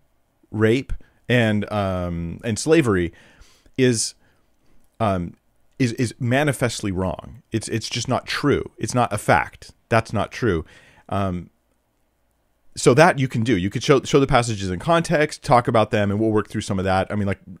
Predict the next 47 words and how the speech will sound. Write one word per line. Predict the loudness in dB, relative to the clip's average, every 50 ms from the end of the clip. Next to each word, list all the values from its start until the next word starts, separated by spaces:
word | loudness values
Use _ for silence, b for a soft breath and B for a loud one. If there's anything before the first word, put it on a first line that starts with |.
| -20 -20 -20 _ -20 -20 -6
quick | 0 2 2 2 2 -2 -4
preview | 0 2 2 4 4 2 2
for | 2 2 2 4
you, | 4 2 0
'cause | 0 -2 0
I'm | 2 2
not | 2 2 2
gonna | 0 0 0
go | 0 0
into | 0 0 2
all | 2 2 2
these | 2 0 -2 -2
details. | -4 -4 -2 -2 0 0 0 -2 -4 -10 b b b b -6
This | -6 -4 -2
would | -2 0
be | 0 0
a | 0 -2 -2
three-hour | 0 0 2 4 4 4 4 2 0 -2 -4
video | -4 -2 -2 0 -2 -2
just | -2 -4 -6 -4
on | -4 -4 -2
one | -4 -2 2
topic. | 2 2 2 2 -2 -6 B B B B B B B B B B B -2
But | 2 4 4 4 4 0 b b b b b _
the, | -4 0 2 4 4 4
um, | 4 4 2 2 0 -2 -2 -2
the, | -4 -2
the | 0 2 4 4
idea | 4 4 2
of | 0 2
killing, | 2 4 4 4 4 2 0
I | 0
mean, | 2
God | 4 4 4 4 4
forbids | 0 0 0 0 0 -2
killing. | -4 -2 -2 -2 -2 -4 -6 -10 -14 -20 -14 _
"You | -4 -4 -2
shall | 0 0 2 2
not | 2 0 -2 -2
kill." | 0 0 0 0 -2 -6 _ -10
You | -6 -2
shall | 0 0
not | 0 0 0
murder | 2 2 2 2 2 0
in | -2 -2
particular, | -4 -4 -4 -2 -2 -2 -2 -2 -2
right? | -2 -2 -2 -4 -6